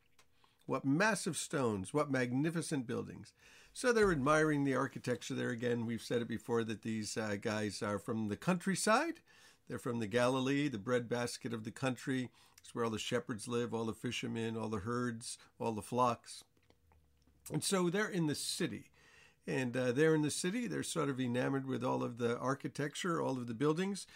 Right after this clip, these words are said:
just like we are when we go and visit cities that we've never been to before. We, you know, we look around, we look at what's going on, and they called attention to Jesus, you know, "Look at these, look at these buildings." And Jesus said this, "Do you see all these great buildings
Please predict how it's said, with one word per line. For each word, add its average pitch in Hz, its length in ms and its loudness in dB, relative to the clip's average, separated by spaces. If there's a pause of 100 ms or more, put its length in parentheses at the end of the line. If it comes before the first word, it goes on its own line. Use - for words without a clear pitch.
(180)
just - 200 0
like 277 180 2
we 160 200 4
are 117 140 4
when 120 160 -2
we 123 100 0
go 120 220 0
and 110 120 0
visit 113 360 -4
cities 113 480 -4
that 123 120 -2
we've 113 180 -4
never 110 200 -4
been 107 220 -2
to 113 120 -6
before. 107 440 -6
We, 107 260 -6 (380)
you 131 80 -2
know, 117 80 2
we 113 80 0
look 113 240 -2
around, 117 440 0
we 110 100 -2
look 113 180 -4
at 113 80 -6
what's 104 160 -6
going 110 260 -2
on, 110 220 0
and 175 120 0
they 196 120 0 (500)
called 196 320 0
attention 175 460 -2
to 139 100 -6
Jesus, 135 460 -4
you 123 100 -6
know, 120 60 -2
"Look 135 240 -2
at - 100 -8
these, 127 320 -2 (320)
look 135 140 -2
at 135 80 -2
these 113 160 0
buildings." - 580 -8 (580)
And 147 140 2
Jesus 262 380 0
said 131 200 -2
this, - 360 -16 (360)
"Do - 80 -2
you 165 80 6
see 285 300 2
all 277 160 4
these 233 220 0
great 185 280 -2
buildings 160 520 -6